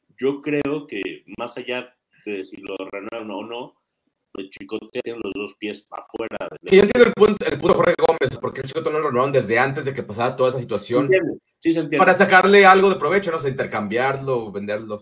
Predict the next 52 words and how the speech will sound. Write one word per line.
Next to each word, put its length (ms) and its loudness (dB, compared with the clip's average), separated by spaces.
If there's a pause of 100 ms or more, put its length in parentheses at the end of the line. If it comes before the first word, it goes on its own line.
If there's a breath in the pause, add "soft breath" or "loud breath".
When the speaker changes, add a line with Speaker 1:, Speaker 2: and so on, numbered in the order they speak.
(100)
Speaker 2:
Sí, 420 -6
ahí 120 -6
sí 140 -12
te 80 -4
la 80 -2
doy. 200 -2
Speaker 1:
Sí, 60 -2
hacer 200 -4 (100)
caja, 400 -2 (100)
que, 220 -14
que 120 -10
suene 200 -6
Speaker 2:
Sí. 40 -6
Speaker 1:
la 120 -8
caja. 160 -10 (1600)
Speaker 2:
Dice, 200 -8
"Además, 260 -2
Vega, 240 -2
si, 400 -10
si 120 -14
él 100 -14
quiere, 200 -2
puede 180 -4
firmar 260 -4
un 160 -6
precontrato 540 -4
en 100 -6
enero 440 -4
y 60 -12
se 140 -8
puede 180 -2
ir 60 -4
gratis 420 -6
también. 400 -10 (460)
Esas 200 -10
dos 140 -2
pérdidas 340 -4
podría 400 -4
ser 180 -6
arriba 220 -2
de 100 -2
diez 220 -6
millones 260 -2
de 60 -4
dólares." 440 -8
No 100 -12
sé 100 -14
si 100 -16
se 160 -4
miraron 260 -4
los 120 -10
comentarios 600 -6